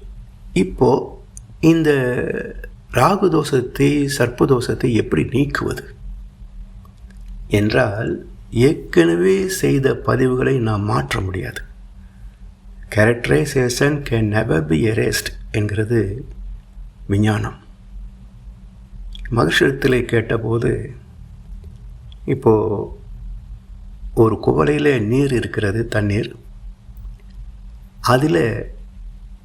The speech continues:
நன்றாக பிழிந்து வடிகட்டிய எலுமிச்சை சாறு, அதை அந்த நீரில் ஊற்றுகிறோம். எலுமிச்சை சாறு இருப்பதே நம்ம கண்களுக்கு தெரியாது, ஆனால் சுவை புளிப்பாக மாறுகிறது.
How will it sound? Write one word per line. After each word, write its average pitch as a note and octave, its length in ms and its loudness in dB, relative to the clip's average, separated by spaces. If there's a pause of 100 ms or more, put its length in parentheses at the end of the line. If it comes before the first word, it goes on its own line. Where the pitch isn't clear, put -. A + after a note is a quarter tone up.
நன்றாக C3+ 480 2
பிழிந்து D3+ 880 2
வடிகட்டிய A#2+ 920 2 (160)
எலுமிச்சை B2+ 520 4
சாறு, - 600 -2 (1080)
அதை C3+ 340 2
அந்த B2+ 140 2
நீரில் A#2+ 300 2
ஊற்றுகிறோம். A2 520 -2 (1400)
எலுமிச்சை D#3 640 4
சாறு C3+ 360 2
இருப்பதே A#2 420 2
நம்ம A2+ 240 0
கண்களுக்கு G2+ 440 0
தெரியாது, - 460 -6 (1200)
ஆனால் G#2+ 260 2
சுவை D3 520 2 (220)
புளிப்பாக B2 560 2
மாறுகிறது. - 480 -6